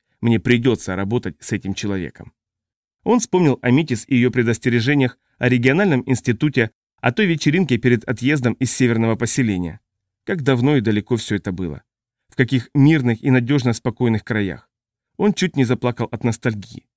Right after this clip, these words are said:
Проходя под портиком главного здания института, он заметил, что на него искоса глянула шедшая мимо девушка, и ему показалось, что она похожа на ту знакомую, как же её звали, ту самую с короткой стрижкой,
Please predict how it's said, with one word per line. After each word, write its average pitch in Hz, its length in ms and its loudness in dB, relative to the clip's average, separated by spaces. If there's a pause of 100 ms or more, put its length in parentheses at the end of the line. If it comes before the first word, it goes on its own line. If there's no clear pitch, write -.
(640)
Проходя 127 380 0
под 113 180 -4
портиком 120 420 -2
главного 117 420 0
здания 110 380 0
института, 117 640 -4 (240)
он 214 140 2
заметил, 151 360 2
что 131 180 0
на 123 100 6
него 143 240 4
искоса 139 440 -4
глянула 131 440 2
шедшая 135 420 0
мимо 127 220 4
девушка, 104 520 -4 (300)
и - 80 -2
ему 127 220 4
показалось, 127 600 -2 (160)
что - 180 0
она 131 160 4
похожа 147 460 0
на 135 160 2
ту 127 140 -2
знакомую, 120 600 0 (300)
как 151 160 -4
же 120 120 -4
её 117 120 -2
звали, 107 380 -4 (560)
ту 147 120 0
самую 151 320 2
с - 60 -12
короткой 135 380 0
стрижкой, 143 500 -4